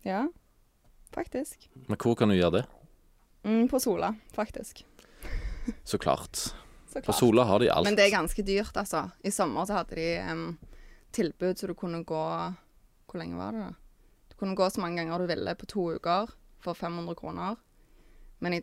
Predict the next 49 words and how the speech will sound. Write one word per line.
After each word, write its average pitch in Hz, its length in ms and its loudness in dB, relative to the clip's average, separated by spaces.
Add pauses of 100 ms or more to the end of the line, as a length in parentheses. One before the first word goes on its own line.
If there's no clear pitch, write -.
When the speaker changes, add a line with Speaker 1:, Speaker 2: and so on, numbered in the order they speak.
(140)
Speaker 1:
en 185 160 2
time 175 320 -4
koster - 320 -8
egentlig 185 240 -4
sånn 170 180 -10
tre - 220 -8
hundre. - 300 -8 (180)
Speaker 2:
Oh. 98 720 8
Speaker 1:
Ja. 90 120 -2 (680)
Speaker 2:
Herlighet. 60 600 -8 (180)
OK. 76 140 -10 (840)
Speaker 1:
Så - 160 -10 (800)
det - 80 -6
er 170 80 -4
ikke - 160 -4
Speaker 2:
Ja. - 0 -
Speaker 1:
for 175 160 4
min 190 220 0
lommebok. 202 260 -2
Speaker 2:
Det 90 80 6
er 107 160 8
trening 107 400 6
for 135 100 -2
fiffen. - 380 2 (500)
Speaker 1:
Ja, 185 180 -6 (160)
men 214 120 4
jeg 226 120 6
Speaker 2:
Derfor - 180 4
Speaker 1:
tror 254 40 10
de 180 60 10
Speaker 2:
liker 117 80 10
jeg 101 60 6
Speaker 1:
har - 160 8
Speaker 2:
det 127 80 8
Speaker 1:
det - 80 6
Speaker 2:
ikke 131 100 8
lenger. 117 340 8 (580)
Fysj. - 460 -8
Speaker 1:
Men 214 100 0
jeg 226 100 0
tror 233 160 0
de 254 100 4
har 240 160 2
det 240 100 0
på 233 100 -4
Sats - 420 -2
i 202 120 -2
Sandnes. 180 540 -10 (720)
Speaker 2:
Ja. - 60 -10